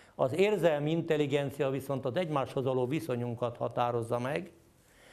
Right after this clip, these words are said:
és ami az emberi kapcsolatok minőségét illeti, ez fontosabb. Az előbb említett két példa is erről beszél,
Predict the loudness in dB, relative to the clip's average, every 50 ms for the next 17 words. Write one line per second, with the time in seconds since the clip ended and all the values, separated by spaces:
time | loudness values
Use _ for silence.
0 | -20 -20 -20 -20 -18 -4 0 2 2 2 2 0 2 2 2 2 2 2 4 2
1 | 2 2 2 0 0 0 0 0 0 0 -2 -2 -2 -2 0 0 0 -2 0 0
2 | 2 2 2 4 2 2 0 0 0 0 0 0 0 -2 -2 0 0 -2 0 2
3 | 0 0 0 0 0 0 0 -2 -2 -2 -2 -2 -2 -2 -4 -6 -6 -8 -10 -12
4 | -12 -14 -20 _ _ _ _ _ _ _ -20 -20 -20 -20 -4 0 2 4 4 4
5 | 4 4 2 2 0 0 0 0 0 0 0 0 0 0 -2 -4 -4 -2 0 0
6 | 0 0 -2 -2 -2 -4 -2 -2 -2 -2 -2 -2 0 0 0 0 0 0 0 0
7 | 0 -2 -4 -8